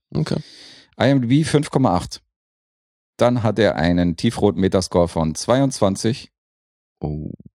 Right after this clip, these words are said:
Speaker 2: Rotten Tomatoes, eine Empfehlung von acht Prozent übrigens,
Speaker 1: Mhm.
Speaker 2: ist bei drei Komma vier von zehn.
Speaker 1: <laughs> Scheiße.
Speaker 2: Und die Audience ist bei einer drei Komma fünf, äh, drei von fünf in, immerhin.
Speaker 1: Ja.
Speaker 2: Letterboxd zwei Komma fünf.
Speaker 1: Oha. Ist ja durchwachsen.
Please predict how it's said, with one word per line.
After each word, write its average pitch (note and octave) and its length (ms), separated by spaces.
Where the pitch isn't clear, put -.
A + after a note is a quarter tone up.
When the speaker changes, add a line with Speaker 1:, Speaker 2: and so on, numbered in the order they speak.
Speaker 2:
Rotten A#2 220
Tomatoes, A#2+ 540
eine F2+ 180
Empfehlung G2 260
von F2+ 140
acht G2+ 140
Prozent F#2+ 360
übrigens, E2+ 460
Speaker 1:
Mhm. D#2+ 400
Speaker 2:
ist F2+ 100
bei G2 100
drei G2 180
Komma G#2+ 180
vier F#2+ 180
von E2+ 160
zehn. F#2 320
Speaker 1:
<laughs> - 760
Scheiße. - 480
Speaker 2:
Und G#2+ 140
die A2 80
Audience C3+ 260
ist D3 80
bei - 80
einer C3+ 100
drei C3 160
Komma D3+ 200
fünf, - 420
äh, F#2+ 160
drei G#2 220
von B2 160
fünf F#2 260
in, C#2 280
immerhin. D2 360
Speaker 1:
Ja. F2+ 300
Speaker 2:
Letterboxd A2+ 560
zwei F#2+ 200
Komma C#2+ 160
fünf. - 340
Speaker 1:
Oha. F#2 340
Ist - 160
ja - 60
durchwachsen. - 600